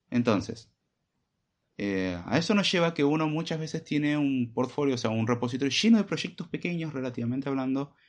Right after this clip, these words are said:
con un montón de basura. Y diciendo, "Sí, sí, yo hice esto, hice una página web que tiene un homepage, tengo otra página web que tiene una página de contacto, tengo una página web que tiene el home y el contacto", y estás como, "Ok.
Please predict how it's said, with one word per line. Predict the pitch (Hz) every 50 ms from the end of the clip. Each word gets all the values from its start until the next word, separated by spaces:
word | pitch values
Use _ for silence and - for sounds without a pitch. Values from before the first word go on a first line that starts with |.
| _ _ _ _ -
con | - 160 185
un | 208 208
montón | 208 196 190 175 175 196 214 208 196
de | 190 175
basura. | 165 151 - - - - - - _ _ _ _ _ _ _ _ _ _ _ _ _ _ _ _ _ _ _ _ _ _ _ _ -
Y | - - 120
diciendo, | 113 117 117 143 143 135
"Sí, | 131 - 202 208 214 202
sí, | 202 - 196 190 175
yo | 170 - 165
hice | 170 165 - 143 147 160 160 160
esto, | 156 - 143
hice | 151 - 139
una | 139 127
página | 127 143 139 - 123 123
web | 123 131 143 147 151 147 - - - - _ _
que | - 120 117
tiene | 117 135 139 147 135
un | 127 113
homepage, | 113 - 139 139 127 135 147 143 143 143 - -
tengo | 143 139 139 135
otra | 131 131 123
página | 131 123 123 120 117
web | 127 143 139
que | -
tiene | 113 127 127 120
una | 117
página | 120 113 - 117 110
de | 110
contacto, | 107 110 107 139 135 127 - 139 131 - - - - _ -
tengo | 143 147
una | 131
página | - 143 147 143 127
web | 135 143
que | - 135
tiene | 120 143 139 127
el | 120 -
home | 170 175 165
y | 135
el |
contacto", | 123 123 120 117 135 123 117 - 123 120
y | 113
estás | 113 113 117 113
como, | - 113 107 104 113 117
"Ok. | 113 -